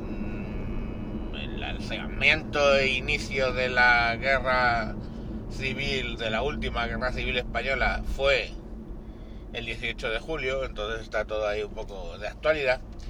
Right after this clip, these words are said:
Fue, eh, las palabras de Casado cuando dijo, eh, los motivos un poco de la guerra civil,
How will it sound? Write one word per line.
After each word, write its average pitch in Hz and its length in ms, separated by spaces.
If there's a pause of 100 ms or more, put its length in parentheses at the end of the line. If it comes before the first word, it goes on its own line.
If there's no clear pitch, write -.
(500)
Fue, 180 400 (260)
eh, 117 880
las 123 160
palabras 143 560
de 143 340
Casado 156 540 (1120)
cuando 139 340
dijo, 147 400 (1080)
eh, 110 500
los 123 300
motivos 131 760 (120)
un 139 160
poco 131 260
de 123 140
la 107 100
guerra 107 300
civil, - 400